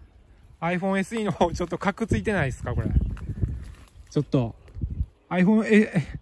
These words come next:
iPhone S Eの方ちょっとフレームレート落ちてますよね、これ。これモニターで見てる分にはちょっとカクついてるんですよね。カクカクカクってなってる。フレームレートが落ちてますね、これ。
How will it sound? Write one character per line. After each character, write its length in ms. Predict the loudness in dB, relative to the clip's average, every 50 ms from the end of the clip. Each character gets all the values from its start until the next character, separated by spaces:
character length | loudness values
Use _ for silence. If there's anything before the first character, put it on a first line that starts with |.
| -16 -20 -20 -20 -20 -20 -14 -12 -12 -6 -2
iPhone 560 | 0 2 4 4 2 2 2 0 0 2 2
S 240 | 0 0 0 0 0 2
E 80 | 2 2
の 100 | 2 2
方 160 | 2 2 2 2
ち 100 | 0 0
ょ 40 | 0
っ 20 |
と 200 | 2 2 0 0 -2 -6 -10 -10 -14 -16 -8
フ 120 | -6 -2
レ 180 | 2 2 2 2
ー 40 | 0
ム 100 | 2 2
レ 120 | 2 2
ー 40 | 2
ト 300 | 0 -2 -2 -2 -4 -6
落 180 | -8 -8 -10 -6
ち 40 | -4
て 80 | -2
ま 120 | -2 -2 -2
す 120 | -2 -2
よ 80 | -2 -2
ね、 80 | -4
こ 100 | -6 -8
れ。 140 | -8 -10 -12 -12 -10 -10 -8 -8 -8 -10 -10 -16 -20 -20 -20 -20 -20 -20 -20 -20 -20 -20 -20 -20 -20 -20 -4
こ 80 | -2 0
れ 80 | 2 2
モ 80 | 2
ニ 140 | 2 6 8
タ 80 | 8 8
ー 80 | 8
で 100 | 6 2
見 80 | -2 2
て 100 | 2 2 2
る 80 | 2
分 160 | 2 2 2
に 100 | 2 2
は 220 | 2 0 0 0 -2
ち 80 | -2
ょ 40 | -4
っ 40 | 0
と 320 | 0 2 2 2 0 -2 -6 -14 _ -8
カ 120 | -6 -4
ク 140 | -4 -6 -4
つ 100 | -2 -4
い 80 | 2
て 100 | 4 4
る 40 | 4
ん 40 | 4
で 80 | 4 0
す 100 | -2 -2
よ 60 | -4
ね。 180 | -4 -6 -6 -8 -10 -14 -4
カ 140 | -4 -4 -4
ク 100 | 0 2
カ 160 | 2 2 2
ク 80 | 2 0
カ 140 | 0 0
ク 100 | 2 0
っ 40 | -2
て 120 | -2 -2 -4
な 80 | -6
っ 20 | -6
て 100 | -8 -10
る。 40 | -12 -10 -8 -8 -8 -8 -8 -10 -12 -12 -14 -20 -20 -10
フ 100 | -6 0
レ 160 | 4 4 6 6
ー 20 |
ム 120 | 6 6
レ 80 | 6 4
ー 40 | 4
ト 120 | 2 0
が 80 | 0 0
落 120 | 0 -2
ち 60 | -2
て 160 | -2 -2 0 0
ま 140 | 0 0
す 100 | 0 -2
ね、 100 | -2 -2
こ 100 | -2 -4 -4
れ。 80 | -10